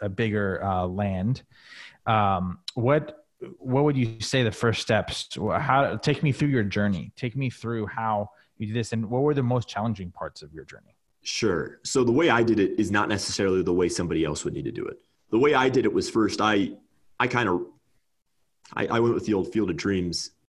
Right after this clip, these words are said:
Speaker 2: you know, play.
Speaker 1: <laughs>
Speaker 2: If you build it, they will come, right? I built this team first. And that was, that was useful. Real estate experts, accounting, legal,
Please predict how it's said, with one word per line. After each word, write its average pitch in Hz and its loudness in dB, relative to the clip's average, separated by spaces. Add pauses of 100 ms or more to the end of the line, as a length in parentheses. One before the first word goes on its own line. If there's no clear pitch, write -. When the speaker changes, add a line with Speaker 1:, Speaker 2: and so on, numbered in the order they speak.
(120)
Speaker 2:
you - -10
know, - -14
play. 85 -2
Speaker 1:
<laughs> 143 0
Speaker 2:
If 113 -2
you 107 2
build 107 4
it, 87 2
they 104 2
will 101 2
come, 78 -4
right? 82 0
I 113 4
built 117 0
this 95 -2
team 80 -4
first. - -8 (640)
And 135 2
that 180 2
was, 175 0
that 151 0
was 113 2
useful. - 0
Real 110 4
estate 101 2
experts, 92 -2
accounting, 90 -2 (160)
legal, 87 0